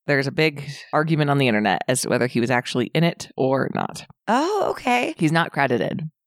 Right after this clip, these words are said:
Speaker 2: Also, some crew members and people working on the film had deaths and accidents. The movie's composer died at a party after falling.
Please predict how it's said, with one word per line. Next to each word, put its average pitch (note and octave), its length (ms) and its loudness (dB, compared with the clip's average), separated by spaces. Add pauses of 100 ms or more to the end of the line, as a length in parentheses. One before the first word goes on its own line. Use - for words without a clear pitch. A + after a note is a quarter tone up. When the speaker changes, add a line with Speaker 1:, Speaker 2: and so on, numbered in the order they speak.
(160)
Speaker 2:
Also, G#3+ 760 2
some E3+ 640 0
crew C4 320 0
members A#3+ 720 0
and E3 160 -2
people E3+ 240 -4
working D3 400 -2
on C#3+ 140 -2
the D3 80 -2
film F3+ 720 0
had C3 380 -2
deaths G3+ 400 -2
and D#3 100 -4
accidents. F3 880 -4
The D#3+ 120 -8
movie's D#3+ 400 0
composer E3 920 0
died C#3+ 600 0
at C3 100 -2
a B2+ 60 0
party G3 560 -2
after - 320 -4
falling. G#3 720 -2